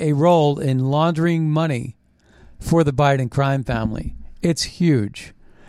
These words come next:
And I don't know how this pardon can work if Joe Biden himself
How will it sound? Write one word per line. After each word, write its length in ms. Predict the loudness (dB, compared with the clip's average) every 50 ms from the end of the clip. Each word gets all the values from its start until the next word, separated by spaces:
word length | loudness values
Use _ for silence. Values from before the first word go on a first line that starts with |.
| -20 -20 _ -10 _
And 160 | -2 0 2
I 160 | 4 4 4 4
don't 200 | 2 0 2 2
know 320 | 4 4 6 4 4 4
how 280 | 2 2 2 2 2 2
this 200 | 0 0 -2 -2
pardon 480 | 0 0 2 2 2 2 0 0 0
can 240 | -2 -2 -2 -2 0
work 500 | 2 2 2 2 0 -2 -4 -8 -14 -20 _ _ _ _ _ _ _ _ _ _ 0
if 260 | 0 0 0 -2 _
Joe 240 | 2 4 6 6 6
Biden 560 | 4 4 2 2 2 2 2 0 0 0 0
himself 800 | -2 -2 -2 -4 -4 -2 0 0 0 0 -2 -4 -8 -14 _ _